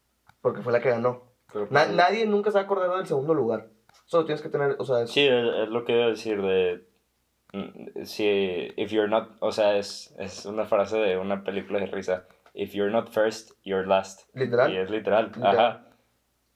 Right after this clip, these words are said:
Speaker 3: O sea, <laughs> y es muy cierto, nadie se acuerda del segundo lugar. O sea, puede que te acuerdes en dos años de, ah, la semifinal de U S Open de dos mil diecinueve, no sé qué,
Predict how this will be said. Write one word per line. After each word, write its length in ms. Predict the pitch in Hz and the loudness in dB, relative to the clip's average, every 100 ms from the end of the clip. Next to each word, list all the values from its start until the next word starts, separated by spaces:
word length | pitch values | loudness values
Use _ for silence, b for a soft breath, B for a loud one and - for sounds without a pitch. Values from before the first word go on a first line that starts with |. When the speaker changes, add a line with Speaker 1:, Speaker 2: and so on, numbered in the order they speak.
| _ _ | _ _
Speaker 3:
O 120 | 104 | -2
sea, 360 | 101 104 101 98 95 | 2 4 2 -4 -14
<laughs> 140 | - | -12
y 100 | 110 | -6
es 160 | 107 101 | -6 -2
muy 120 | 127 | -2
cierto, 380 | - 127 123 110 | 2 2 2 0
nadie 180 | 101 107 | -2 -2
se 60 | |
acuerda 220 | 117 117 113 | 0 2 2
del 100 | 107 | 0
segundo 320 | 101 98 104 | -6 -6 -4
lugar. 440 | 104 92 90 - _ - - _ | 2 2 2 -4 _ -20 -20 _
O 120 | - | -6
sea, 260 | 98 98 92 - _ _ _ _ - - - | 0 0 -2 -12 _ _ _ _ -16 -14 -4
puede 240 | 107 104 110 | 2 2 2
que 80 | |
te 80 | 131 | 2
acuerdes 360 | 117 104 104 104 | 0 0 -2 -4
en 520 | 104 98 92 87 80 - | -6 -6 -8 -10 -14 -8
dos 240 | - 104 104 | -2 0 0
años 380 | 104 95 90 87 | -2 -2 -6 -4
de, 240 | 90 85 b b b | -6 -6 b b b
ah, 140 | 101 | 4
la 160 | 107 98 | 4 2
semifinal 600 | 101 98 101 101 107 117 | -2 -4 -2 0 2 0
de 360 | 120 117 107 107 | 0 0 0 -2
U 60 | |
S 140 | 110 113 | -4 -4
Open 320 | 104 110 104 | -4 -4 -4
de 260 | 95 95 90 | -2 -2 -2
dos 180 | 90 | -4
mil 120 | 95 92 | -6 -6
diecinueve, 480 | 101 95 98 104 110 | -6 -4 0 0 0
no 120 | 98 | -4
sé 120 | - | -8
qué, 280 | 120 127 127 | -4 -4 -4